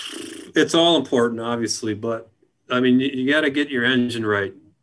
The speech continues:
The way your mast and sail are working together in that dynamic rig, you know, if it's,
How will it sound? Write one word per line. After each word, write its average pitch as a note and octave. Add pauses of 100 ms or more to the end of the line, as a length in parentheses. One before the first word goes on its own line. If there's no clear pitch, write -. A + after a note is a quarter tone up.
(200)
The B2
way C3+
your C3
mast A#2+
and G#2+
sail A#2+
are G#2+
working A#2
together C3 (200)
in A2+
that G#2+
dynamic A2+ (1120)
rig, A#2+ (1040)
you A2+
know, A2+
if G#2
it's, A#2+